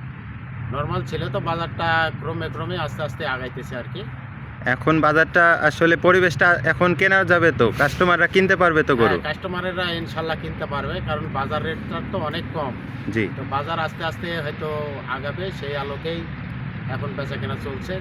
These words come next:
Speaker 1: তো আজকের যে প্যাকেজ, আমি প্যাকেজে সাত পিস গরু রেখেছি।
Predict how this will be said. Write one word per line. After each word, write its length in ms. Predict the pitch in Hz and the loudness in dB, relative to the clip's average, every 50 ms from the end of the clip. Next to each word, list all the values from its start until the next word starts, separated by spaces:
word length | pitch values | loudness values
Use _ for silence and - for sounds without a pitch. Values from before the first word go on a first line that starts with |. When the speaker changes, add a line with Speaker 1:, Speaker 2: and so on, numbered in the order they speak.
| - - | -6 -6
Speaker 1:
তো 260 | 156 143 139 143 139 131 - | -6 -4 -4 -4 -4 -6 -6
আজকের 460 | 127 127 123 - - - 156 160 160 147 147 - | -8 -8 -8 -8 -8 -6 -4 -4 -4 -6 -8 -6
যে 140 | 151 151 147 123 | -6 -6 -6 -6
প্যাকেজ, 360 | 147 139 - 165 175 180 - | -8 -8 -6 -8 -8 -6 -6
আমি 160 | 160 147 156 143 127 | -6 -6 -6 -8 -6
প্যাকেজে 400 | 151 143 135 151 143 - 156 147 - - | -8 -6 -6 -6 -6 -6 -8 -8 -6 -8
সাত 120 | 143 139 - - | -8 -8 -8 -10
পিস 100 | 165 151 - | -10 -10 -8
গরু 180 | 151 151 151 147 | -8 -6 -6 -6
রেখেছি। 400 | 143 143 135 143 135 - 185 | -8 -8 -8 -8 -10 -8 -10